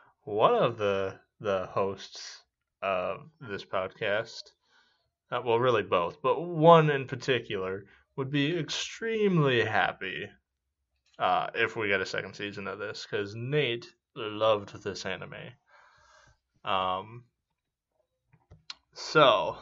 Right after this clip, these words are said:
let's see, what else? Um, here's one that,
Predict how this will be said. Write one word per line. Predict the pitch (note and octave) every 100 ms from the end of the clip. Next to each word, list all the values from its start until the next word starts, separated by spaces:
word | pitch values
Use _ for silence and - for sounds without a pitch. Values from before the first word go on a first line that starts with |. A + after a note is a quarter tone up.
| -
let's | D3+ D#3 D#3+
see, | - C#3+ B2 G#2
what | A2+ D#3+ - -
else? | B2+ C#3 F2+ - - - - - _ _ _ -
Um, | B2 C3 C3+ D3+
here's | D3+ F#3 A3 F3
one | F3+ F3+ F3 F3+ -
that, | C3+ B2+ B2 A#2+ A#2+